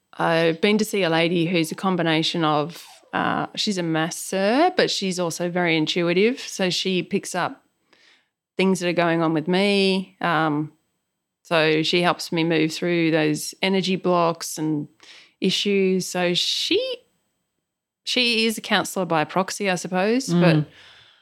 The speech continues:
Speaker 1: because I incorporate, um, energy healing into my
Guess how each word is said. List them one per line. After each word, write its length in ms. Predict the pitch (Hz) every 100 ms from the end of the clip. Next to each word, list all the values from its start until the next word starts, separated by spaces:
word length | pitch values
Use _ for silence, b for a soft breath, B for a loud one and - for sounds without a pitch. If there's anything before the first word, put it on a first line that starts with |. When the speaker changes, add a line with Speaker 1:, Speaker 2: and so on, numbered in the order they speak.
| b _
Speaker 1:
because 300 | 185 214 202
I 80 | 196
incorporate, 800 | 175 - 175 180 160 156 - -
um, 480 | 160 156 147 151 151
energy 340 | 190 202 190 175
healing 320 | 175 165 160
into 240 | 156 -
my 320 | 170 151 139